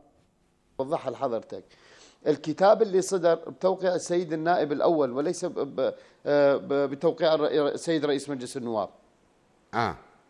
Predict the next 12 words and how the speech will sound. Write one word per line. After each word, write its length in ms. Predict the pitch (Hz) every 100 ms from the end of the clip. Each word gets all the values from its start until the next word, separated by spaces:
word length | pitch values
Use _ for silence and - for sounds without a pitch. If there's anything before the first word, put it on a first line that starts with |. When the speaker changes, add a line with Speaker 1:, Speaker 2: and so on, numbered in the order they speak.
| _ _ _ _ _ _ _
Speaker 2:
ماذا 320 | 90 143 180
يعني 280 | 151 139 131
هذا؟ 300 | 127 120 127 - - _ _ _ _ _ _ _ _ _ _ _ _ _ _ _ _ - 135
Speaker 1:
الكتاب 500 | 131 135 175 185 156
اللي 160 | 135
صدر، 400 | 139 185 143 135 - _ 151
Speaker 2:
ماذا 280 | 226 233
يعني 280 | 208 214 196
هذا؟ 340 | 185 180 180 180
Speaker 1:
نعم. 60 | - - _ _ _ _ _ _ _ _ _ _ _ _ _ _ _ _ _ _ _ _ _ _ _ _ _ _ _ _ _ _ _ _ _
Speaker 2:
سيد 340 | - 135 135 127
ميزار؟ 420 | 143 131 175